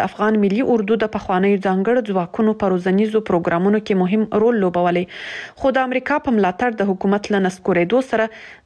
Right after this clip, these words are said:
د ده پر ژوند د غم او بیرې توره وریځ خپره سوه. په خپرونه کې راغلي کور په کور د طالبانو د تلاشي خبر تر خپرېدو وروسته اکبري له ډېرې بیرې په کور کې پټ پاتې سو او په دې هم نه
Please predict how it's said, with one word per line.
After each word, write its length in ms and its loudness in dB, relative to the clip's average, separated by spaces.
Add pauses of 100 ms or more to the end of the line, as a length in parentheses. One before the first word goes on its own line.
(120)
د 140 0
ده 100 -4
پر 220 -2
ژوند 320 0
د 100 -4
غم 240 -2
او 80 2
بیرې 440 0
توره 280 0
وریځ 480 -2
خپره 320 -2
سوه. 200 -2 (520)
په 120 0
خپرونه 420 0
کې 180 0
راغلي 320 0 (520)
کور 200 2
په 140 -2
کور 240 2
د 100 0
طالبانو 540 0
د 160 -2
تلاشي 420 0
خبر 320 -2
تر 80 -8
خپرېدو 420 0
وروسته 420 -2
اکبري 360 -2
له 240 0
ډېرې 260 4
بیرې 280 2
په 160 -6
کور 120 2
کې 180 -6
پټ 200 -4
پاتې 260 0
سو 100 -2 (540)
او 140 2
په 100 2
دې 120 2 (100)
هم 100 2 (240)
نه 80 0